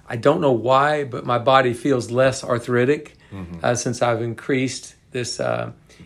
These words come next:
Speaker 1: intake of fresh fruits and vegetables and less fatty meats and all of that,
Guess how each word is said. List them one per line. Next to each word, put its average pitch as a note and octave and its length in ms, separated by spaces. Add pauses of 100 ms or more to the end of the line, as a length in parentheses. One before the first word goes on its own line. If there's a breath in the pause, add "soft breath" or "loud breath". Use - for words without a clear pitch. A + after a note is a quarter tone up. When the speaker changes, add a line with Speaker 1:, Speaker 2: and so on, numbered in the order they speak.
Speaker 1:
intake B2+ 460
of - 140
fresh B2+ 300
fruits B2 520
and A2+ 140
vegetables B2 720
and A2+ 120
less A#2+ 220
fatty A#2+ 340
meats A#2 440
and A#2 100
all A#2+ 260
of G#2+ 100
that, A#2+ 420